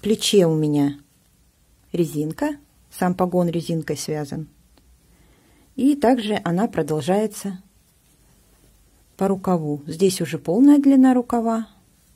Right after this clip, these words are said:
Фото я вставлю. И также на, в конце вот такая рельефная резинка.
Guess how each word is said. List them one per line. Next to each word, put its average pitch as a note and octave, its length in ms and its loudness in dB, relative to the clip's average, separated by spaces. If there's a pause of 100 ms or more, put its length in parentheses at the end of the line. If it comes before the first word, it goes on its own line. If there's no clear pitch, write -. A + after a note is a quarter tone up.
(300)
Фото F#3+ 260 -2
я D#3 120 0
вставлю. G3 560 -4 (3750)
И C4+ 100 0
также F#3+ 400 -2
на, E3+ 380 -2 (300)
в - 120 -20
конце C4 540 0 (420)
вот F#3 140 -14
такая E3+ 280 -6
рельефная D#3+ 580 -4
резинка. A3+ 560 -4